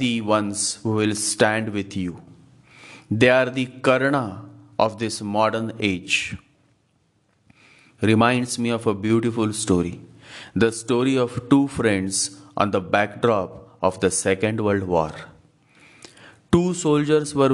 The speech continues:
very friendly, great friends. One evening, one soldier comes back to the trench but finds that his friend has not yet returned. Many people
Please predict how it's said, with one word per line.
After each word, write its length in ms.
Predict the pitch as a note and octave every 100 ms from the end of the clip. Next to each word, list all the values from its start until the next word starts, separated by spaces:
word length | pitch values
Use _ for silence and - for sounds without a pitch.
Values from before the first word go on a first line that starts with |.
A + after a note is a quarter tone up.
| B2
very 160 | A#2+ C3+
friendly, 640 | C3 A2+ G#2 F#2+ F#2+ - - - - _ A#2+ A2+
great 260 | C3+ D3 D3+
friends. 520 | B2 G#2+ F#2+ - - - - - -
One 260 | - B2+ D3+
evening, 580 | D3+ D3+ C#3+ C3 G#2+ G2+
one 220 | A2+ C3+
soldier 480 | C3 C#3+ C3 C3+ C3+
comes 340 | C3+ B2+ B2+ A#2+
back 340 | A#2+ B2 B2
to 80 | C#3
the 120 | B2+
trench 600 | A#2+ C3 A#2 G2+ G#2 - - - -
but 200 | A2 G#2
finds 640 | - - B2 B2+ G#2+ - - - -
that 180 | A2
his 200 | A#2 A2+ A2+ - - - _ -
friend 500 | - - C3 C3+ C#3+
has 280 | B2 A#2+ B2+
not 340 | A#2 A#2+ B2+ B2+
yet 140 | A#2
returned. 480 | A#2+ G#2 G#2+ G2 F2+ - - _ _ _ - - - - - -
Many 440 | C3+ C#3+ D#3 F3
people 340 | E3 D#3+ D#3+